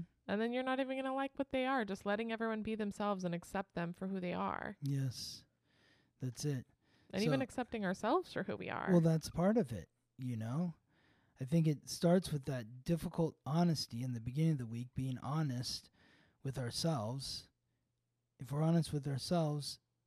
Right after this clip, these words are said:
Speaker 2: and then we're honest with those that we're close to, it may be difficult, but then once you do, then it's easier to accept one another.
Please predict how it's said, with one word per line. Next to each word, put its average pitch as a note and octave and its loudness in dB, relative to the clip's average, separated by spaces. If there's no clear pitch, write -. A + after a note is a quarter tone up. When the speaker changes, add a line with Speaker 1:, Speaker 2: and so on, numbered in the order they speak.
Speaker 2:
and C3+ -2
then C#3 -2
we're C3 -6
honest D#3 2
with C3+ -6
those C#3 -2
that B2+ -8
we're A#2 -10
close F3 0
to, A#2+ -6
it A#2+ -6
may C3+ 0
be C3 -2
difficult, C#3 0
but B2 -6
then C3 -2
once C3+ -2
you A#2+ -4
do, C#3+ 2
then D#3 2
it's D3 -6
easier D#3+ 2
to D3 -2
accept D3 -4
one C3 0
another. G2+ -8